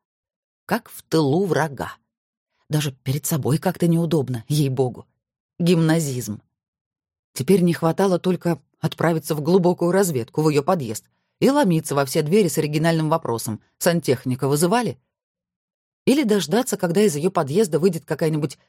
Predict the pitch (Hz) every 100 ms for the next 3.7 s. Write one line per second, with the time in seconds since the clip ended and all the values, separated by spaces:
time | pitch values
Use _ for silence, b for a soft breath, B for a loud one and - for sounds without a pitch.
0 | - 175 156 160 151 139 - 135 127 151
1 | 262 330 - 143 127 156 - 240 208 180
2 | - 143 170 247 - 160 165 151 143 190
3 | 175 160 202 - - -